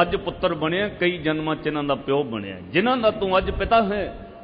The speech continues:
ਕਈ ਜਨਮਾਂ ਵਿੱਚ ਇਹਨਾਂ ਦਾ ਪੁੱਤਰ ਧੀਆਂ ਬਣਿਆ। ਉਹ ਬੰਦਿਆ, ਕਈ ਜਨਮਾਂ ਤੋਂ ਲਿਖੇ ਹਿਸਾਬ ਦੀ ਕਹਾਣੀ ਹੈ। ਇਹ ਲੇਖਾ ਹਿਸਾਬ ਉਦੋਂ ਤੱਕ ਨਹੀਂ ਮੁੱਕੇਗਾ, ਜਿੰਨੀ ਦੇਰ ਤੂੰ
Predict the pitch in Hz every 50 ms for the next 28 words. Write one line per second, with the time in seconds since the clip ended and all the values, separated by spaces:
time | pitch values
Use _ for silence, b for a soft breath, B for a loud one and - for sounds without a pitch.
0 | - - - 226 285 285 247 - 247 240 233 233 226 226 220 196 202 190 - -
1 | 196 190 196 190 185 180 180 175 - 180 156 - 180 175 170 170 170 147 156 165
2 | 175 160 165 160 165 165 165 165 151 120 - - 156 - - - - - 190 190
3 | 165 151 165 170 165 165 175 170 170 165 - - 170 175 175 165 139 113 104 139
4 | 156 160 175 190 220 247 254 - 214 196 175 165 165 165 - - 180 165 160 165
5 | - 151 147 156 165 170 160 175 170 - - 139 139 143 147 165 170 170 170 170
6 | 165 143 110 - - - - - - - - 208 214 208 185 175 190 190 - -
7 | 202 208 196 190 175 - - - 165 180 202 202 196 - 214 202 269 302 311 -
8 | - - - 185 180 185 190 180 165 139 - - 165 170 156 170 180 190 190 175
9 | - - - - - - - 120 113 - 170 190 214 208 202 190 170 147 160 165
10 | 160 - - 165 - -